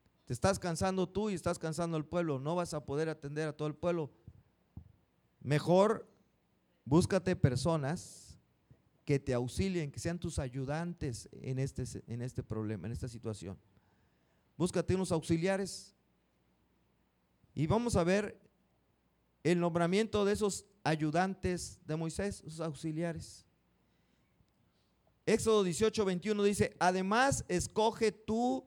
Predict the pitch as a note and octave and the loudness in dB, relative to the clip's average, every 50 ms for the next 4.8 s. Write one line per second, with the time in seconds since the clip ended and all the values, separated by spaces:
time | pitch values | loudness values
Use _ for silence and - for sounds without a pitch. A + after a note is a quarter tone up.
0 | _ _ - C#3 C#3+ - F3 E3+ D#3+ C#3 D#3 E3+ E3+ D#3+ - E3+ D#3 - F3+ G3+ | _ _ -8 -6 -4 -2 -2 -2 -2 -4 -4 -4 -4 -4 -4 -6 -6 -6 -8 -10
1 | A3 - _ _ _ _ _ _ _ _ _ - D3 F3+ F3+ E3+ E3+ E3 - E3+ | -10 -10 _ _ _ _ _ _ _ _ _ 2 4 6 6 4 4 2 2 2
2 | D#3+ D3 - - - G#3 A3 A#3+ A#3 A#3 A3 - - G3+ G3+ G#3 G#3 A3 A3+ A#3 | 2 2 0 -2 -2 2 4 4 4 4 2 0 2 2 2 4 4 4 4 2
3 | A3+ - - - _ _ - C3 D3+ F3+ F#3 F#3+ G#3 A#3+ B3+ B3+ C4 C4+ C#4+ D4 | 2 0 -6 -16 _ _ -2 2 6 8 8 8 8 6 4 4 2 4 4 4
4 | D4 - - - - - - - - G#3 G3 E3 A#2+ A#2 - | 4 4 2 0 -4 -10 -10 -2 2 4 4 4 4 0 -4